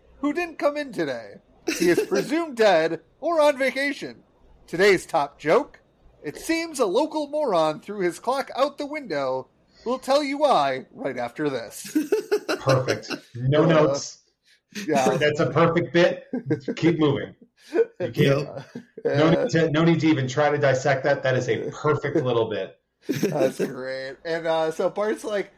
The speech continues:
Speaker 1: "This sucks. I'm going to leave." And we see Bart going outside,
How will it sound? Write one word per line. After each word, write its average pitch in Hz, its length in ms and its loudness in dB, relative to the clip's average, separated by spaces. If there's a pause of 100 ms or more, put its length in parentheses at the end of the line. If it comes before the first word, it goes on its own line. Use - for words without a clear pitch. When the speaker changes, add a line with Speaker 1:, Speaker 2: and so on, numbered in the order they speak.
(140)
Speaker 1:
"This 302 220 -6
sucks. - 800 -4 (220)
I'm 302 200 -10
going 202 300 0
to 165 80 0
leave." 127 480 -10 (420)
And 165 460 -2
we 170 120 -6
see 214 220 -12
Bart 190 280 -4
going 214 220 -4
outside, 160 560 -2